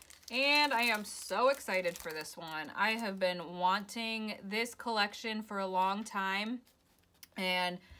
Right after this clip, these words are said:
I mean, it just came out, but I've been eyeing it for a very long time. These colors are just amazing. It's the Hearth and Home from Simple Stories.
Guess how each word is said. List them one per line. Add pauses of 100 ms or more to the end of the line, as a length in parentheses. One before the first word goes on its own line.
(180)
I
mean, (280)
it
just
came
out,
but
I've
been
eyeing
it
for
a
very
long
time.
These
colors
are
just
amazing.
It's
the
Hearth
and
Home
from
Simple
Stories.